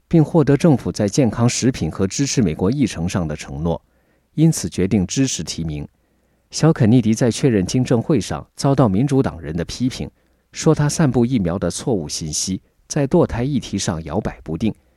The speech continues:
但他否认反疫苗指控，说是不会阻止美国人接种疫苗。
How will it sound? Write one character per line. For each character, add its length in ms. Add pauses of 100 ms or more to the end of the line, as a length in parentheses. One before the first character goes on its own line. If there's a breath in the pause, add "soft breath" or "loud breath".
(320)
但 160
他 140
否 220
认 180
反 260
疫 80
苗 200
指 180
控， 240 (240)
说 240
是 160
不 180
会 140
阻 180
止 140
美 160
国 160
人 180
接 200
种 180
疫 100
苗。 320